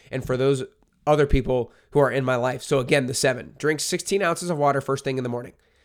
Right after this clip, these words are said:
Number two, I complete the verse of the day in my Bible app, YouVersion. Number three, I read for forty-five minutes. Four, I write down three things that I'm thankful for. Five, exercise. Six, I cook dinner at home.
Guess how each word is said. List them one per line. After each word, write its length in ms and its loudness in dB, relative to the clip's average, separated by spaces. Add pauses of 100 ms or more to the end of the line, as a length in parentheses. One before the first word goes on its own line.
(240)
Number 160 2
two, 220 6
I 80 2
complete 320 -4
the 60 -4
verse 300 -2
of 100 -6
the 60 -2
day 160 0
in 100 -4
my 120 -6
Bible 380 -2
app, 260 -10 (260)
YouVersion. 600 -6 (480)
Number 200 -4
three, 360 4
I 100 -2
read 260 2
for 100 -10
forty-five 460 -2
minutes. 340 -12 (480)
Four, 480 4 (140)
I 80 -6
write 200 2
down 160 2
three 200 -2
things 260 -4
that 80 -2
I'm 120 -2
thankful 320 -4
for. 340 -14 (300)
Five, 460 2 (160)
exercise. 720 -4 (320)
Six, 440 -2
I 40 -10
cook 220 -4
dinner 220 0
at 100 -6
home. 320 0